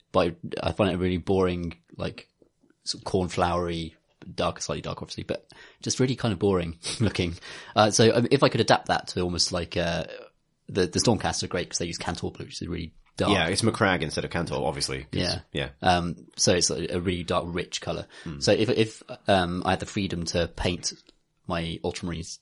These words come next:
Speaker 1: in a better flavour of blue, then I think I might collect some Ultramarines, which is a, a really facile reason. <laughs> But there you go.
Speaker 2: That's exciting.
Speaker 1: Hmm.
Speaker 2: Um, you mentioned Shadow War Armageddon, which,
Speaker 1: Oh, of course.
Speaker 2: um,
Speaker 1: Hmm.
Speaker 2: we should, yeah, which is probably the other part of this month's news, even though it's the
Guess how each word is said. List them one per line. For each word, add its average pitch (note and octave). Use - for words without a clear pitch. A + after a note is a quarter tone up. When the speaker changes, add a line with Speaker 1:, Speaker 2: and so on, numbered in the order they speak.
Speaker 1:
in F#2+
a E2+
better F#2
flavour E2+
of E2
blue, -
then -
I -
think G#2
I G#2
might A2
collect -
some G#2+
Ultramarines, -
which -
is F#2+
a, F2
a F#2+
really F#2+
facile F2+
reason. F2+
<laughs> -
But E3
there F2+
you F#2+
go. C2+
Speaker 2:
That's -
exciting. F2+
Speaker 1:
Hmm. F#2
Speaker 2:
Um, F#2+
you G#2+
mentioned G#2
Shadow F2+
War E2+
Armageddon, D2
which, -
Speaker 1:
Oh, A2
of G2+
course. D2
Speaker 2:
um, C#2
Speaker 1:
Hmm. -
Speaker 2:
we E2
should, -
yeah, D2+
which C#2+
is -
probably D#2+
the C#2+
other D#2
part B1+
of C#2+
this C#2
month's D2
news, D2
even D2
though C#2+
it's -
the -